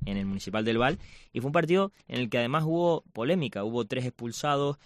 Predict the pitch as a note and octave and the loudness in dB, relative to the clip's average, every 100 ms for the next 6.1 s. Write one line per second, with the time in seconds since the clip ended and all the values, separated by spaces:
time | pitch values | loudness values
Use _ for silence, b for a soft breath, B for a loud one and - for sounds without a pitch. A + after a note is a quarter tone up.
0 | b G#2+ G#2+ A#2+ - A2 G#2+ G#2+ G#2 G2 | b -6 0 0 0 -4 -2 -2 -4 -2
1 | G#2+ D3 G#3 F#3 G2+ G2 G2+ G#2 G2+ G#2 | 2 2 0 -10 -8 -6 -2 -2 0 -2
2 | D3 G2 - G2+ G2+ G2+ G2+ C3+ E3 B | -2 -4 -6 -6 -4 -2 0 2 2 B
3 | B - G#2+ G2+ - G2+ G#2 G2+ A#2 B2 | B -2 0 0 -2 -8 -4 -2 -2 0
4 | B2 A2+ B2+ D#3 E3+ C#3+ A2+ A#2+ B2 B2 | 0 2 4 4 2 0 0 0 0 -4
5 | A#2 - D#3 D#3+ E3+ b b - A2 A2 | -6 -4 0 0 0 b b -10 -6 -4
6 | A2 | -6